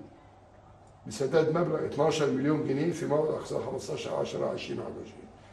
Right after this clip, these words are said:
أنا يتحمل الطرف الثاني راتب اللاعب طوال مدة سنة الإعارة وفق العقد. يبقى إذن ده عقد إعارة بنية البيع. أنا عايز الولد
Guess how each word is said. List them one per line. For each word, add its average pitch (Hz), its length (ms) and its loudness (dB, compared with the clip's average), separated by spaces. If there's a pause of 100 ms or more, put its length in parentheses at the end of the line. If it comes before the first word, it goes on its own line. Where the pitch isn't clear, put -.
(520)
أنا 143 280 2
يتحمل 156 380 4
الطرف 151 320 2
الثاني 147 500 0
راتب 135 360 0
اللاعب 135 400 2
طوال 135 220 2
مدة 131 200 0
سنة 131 260 -4
الإعارة 78 540 0 (280)
وفق - 160 -2
العقد. - 220 -10 (260)
يبقى 120 220 6
إذن 180 420 8 (1080)
ده 151 100 6
عقد 185 380 6 (420)
إعارة 202 600 12
بنية 175 340 12
البيع. 110 320 2 (1400)
أنا 160 180 10
عايز 165 240 10
الولد 196 560 10